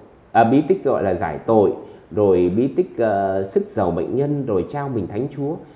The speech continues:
Bởi vì các linh mục tuyên úy bệnh viện, các ngài đã được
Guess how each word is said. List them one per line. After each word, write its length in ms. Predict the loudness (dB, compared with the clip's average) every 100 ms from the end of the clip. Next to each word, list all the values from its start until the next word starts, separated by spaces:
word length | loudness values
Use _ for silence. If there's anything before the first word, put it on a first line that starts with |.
| -4
Bởi 200 | 4 6
vì 260 | 6 4 2
các 200 | -2 -2
linh 300 | 0 2 2
mục 260 | 2 0 0
tuyên 180 | 4 4
úy 160 | 2 0
bệnh 260 | -2 -2
viện, 280 | 0 0 0 -14 -20 -4
các 180 | -4 0
ngài 380 | 0 0 -2 -2
đã 320 | -4 -4 -4
được 200 | -2